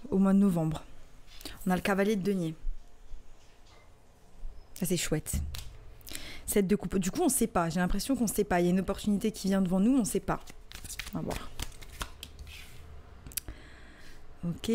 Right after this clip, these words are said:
on a la tempérance avec le cavalier de denier. C'est une opportunité pour vous de retrouver le calme, de retrouver un certain équilibre dans une situation.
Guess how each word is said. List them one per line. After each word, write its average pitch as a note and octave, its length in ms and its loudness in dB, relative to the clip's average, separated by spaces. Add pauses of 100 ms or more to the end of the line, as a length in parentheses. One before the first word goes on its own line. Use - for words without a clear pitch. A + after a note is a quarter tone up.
(120)
on G#3+ 100 6
a A#3 60 8
la C4 100 6
tempérance A#3 800 2 (580)
avec G3+ 240 2
le G#3+ 60 4
cavalier A3 380 4
de F3+ 60 -4
denier. F3+ 360 2 (440)
C'est - 120 2
une A3 80 8
opportunité C4 500 4
pour A3+ 200 4
vous A#3 340 4
de G3 560 4
retrouver G3 400 2
le F3+ 60 -2
calme, G#3 340 4
de F3+ 260 4
retrouver G#3+ 500 2
un F3+ 220 4
certain G#3 320 2
équilibre G#3 340 4
dans G3 60 4
une F3+ 140 2
situation. - 540 0